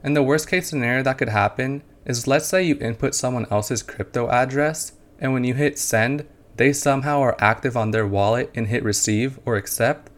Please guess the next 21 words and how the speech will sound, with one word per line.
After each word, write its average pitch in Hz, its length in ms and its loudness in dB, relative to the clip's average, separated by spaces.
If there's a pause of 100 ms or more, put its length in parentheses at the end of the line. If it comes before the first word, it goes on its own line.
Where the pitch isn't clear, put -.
(260)
you 135 160 4
would 156 180 0
actually 131 360 2
be 113 160 -2
very 104 380 0
screwed 117 440 -2
then, 139 280 -2 (320)
because 131 680 0
then 143 180 2
you 147 160 2
would 151 120 4
have 127 120 2
essentially 127 460 -2
given 117 280 0
your 113 140 0
money 110 240 0
to 104 120 0
someone 107 360 -2
else 127 400 -2 (260)
by 123 160 2
accident, - 680 -2